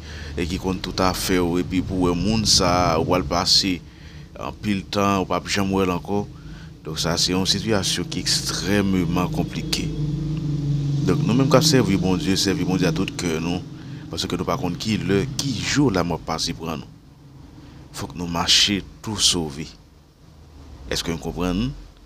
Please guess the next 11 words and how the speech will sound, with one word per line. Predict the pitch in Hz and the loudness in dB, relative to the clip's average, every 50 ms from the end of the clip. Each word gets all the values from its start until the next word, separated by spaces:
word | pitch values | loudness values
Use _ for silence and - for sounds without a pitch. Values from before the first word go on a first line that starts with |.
| - - - - - - - - | -20 -20 -20 -20 -16 -12 -10 -6
Donk, | - 87 78 - | -4 -4 -2 -2
s | - | -2
on | 87 90 82 | -2 0 -2
dam | 82 78 76 - | -2 -4 -4 -8
ki | - 82 - | -10 -8 -6
fè | 92 85 | -4 -4
anpil | 82 - - 107 98 90 78 | -4 -4 -4 -4 -2 -2 0
zèv, | 78 87 90 90 104 117 123 135 - - - - - - - - - - - - - - - - - - | 0 2 2 2 2 0 -2 -6 -10 -12 -12 -12 -14 -14 -14 -16 -16 -16 -16 -16 -16 -18 -18 -16 -14 -10
m | - 73 76 82 82 82 80 | -6 -4 -4 -4 -4 -4 -2
panse | 98 95 90 - - 87 90 - - - | 0 0 2 2 2 2 0 -4 -6 -6
ke | - 92 | -4 -2